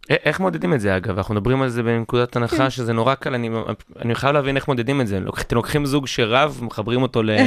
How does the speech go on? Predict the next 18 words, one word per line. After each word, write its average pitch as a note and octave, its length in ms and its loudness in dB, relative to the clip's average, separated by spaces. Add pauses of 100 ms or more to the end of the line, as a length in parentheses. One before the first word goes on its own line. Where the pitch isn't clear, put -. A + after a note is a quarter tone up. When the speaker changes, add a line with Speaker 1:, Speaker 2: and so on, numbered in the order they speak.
(240)
Speaker 2:
<laughs> A3+ 280 2
Speaker 1:
למה, B2 220 4
איך C3+ 80 2
זה C#3 80 2
עובד? C#3 240 2 (680)
Speaker 2:
אז A3+ 180 6
תלוי C4+ 340 8
מה C4+ 180 6
אתה A#3 160 -2
חוקר. F#3+ 540 -4 (640)
אה, F3+ 720 6
במחקרים A3 800 6
של G#3+ 180 2
בני G#3+ 360 6
זוג, A3 480 6 (480)
כן, C#4+ 220 2 (140)
שמים, B3+ 600 4
אה, A#3 420 6